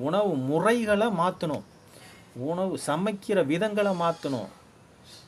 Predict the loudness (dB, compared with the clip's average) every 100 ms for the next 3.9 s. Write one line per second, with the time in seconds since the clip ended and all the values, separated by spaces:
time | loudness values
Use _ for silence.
0 | -20 -6 -4 0 2 0 0 0 2 0
1 | -2 -2 -2 0 0 2 4 4 4 2
2 | -2 -4 0 2 2 0 -2 -10 -20 -16
3 | -6 -2 -2 2 2 2 0 2 6